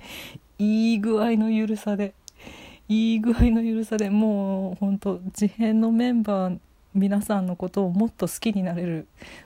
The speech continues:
番組なんですよね。これがもう素晴らしいよね。ちょっと浮雲さんと亀田さんがこの後きっと来るんだろうと、私はワクワクドキドキ楽しみにしております。花金楽しみだな。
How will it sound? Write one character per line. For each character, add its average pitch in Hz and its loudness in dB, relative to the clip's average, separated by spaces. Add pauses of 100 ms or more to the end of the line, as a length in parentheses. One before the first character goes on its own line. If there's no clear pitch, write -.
番 180 2
組 175 -2 (360)
な 170 2
ん 170 0
で 165 -6
す - -8
よ 156 -4
ね。 170 0
こ 175 -4
れ 160 -2
が 170 -6
も 175 -2
う 175 -2
素 175 -6
晴 170 -4
ら 175 -4
し - -8
い - -4
よ 175 -4
ね。 160 -6 (120)
ち - -10
ょ - -8
っ - -8
と 165 -10
浮 175 -4
雲 190 0
さ 185 -4
ん 185 -2
と - -12
亀 185 -2
田 165 -4
さ 160 -10
ん 156 -6
が - -14
こ - -6
の 165 0
後 170 -4
き - -12
っ - -20
と 175 -6
来 - -2
る 175 -2
ん 156 -6
だ 151 -6
ろ 151 -6
う 147 -8
と、 156 -6
私 151 -8
は 160 -6
ワ 175 -4
ク 170 -10
ワ 160 -6
ク 151 -8
ド 170 -2
キ 180 -6
ド 156 -10
キ 143 -10 (340)
楽 180 0
し - -4
み 170 0
に 156 -6 (140)
し - -14
て - -6
お 160 -2
り 151 -4
ま 156 -2
す。 - -14
花 175 -2
金 175 -2
楽 175 0
し 214 -2
み 190 2
だ 160 -8
な。 165 -6